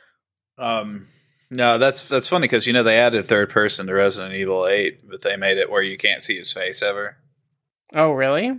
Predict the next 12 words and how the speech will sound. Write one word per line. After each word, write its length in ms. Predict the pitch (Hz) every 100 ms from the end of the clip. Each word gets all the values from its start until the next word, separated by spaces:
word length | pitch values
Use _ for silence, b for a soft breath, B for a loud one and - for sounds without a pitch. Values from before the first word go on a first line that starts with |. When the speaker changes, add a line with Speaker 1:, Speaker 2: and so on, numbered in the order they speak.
| _ _ _ _ _ _ _ _ -
Speaker 1:
Yeah, 340 | 135 127 156
Speaker 2:
Hmm. 40 | 143 147
Speaker 1:
yeah. 120 | 135
No, 280 | 127 127 120
Ethan 380 | 127 131 127 110
never 240 | 117 104
has 200 | 104 104
a 40 |
<laughs> 0 |
face. 640 | 110 - - 165 - - -
Speaker 2:
Nice, 580 | 156 156 127 123 - - -
nice. 540 | 139 135 131 - -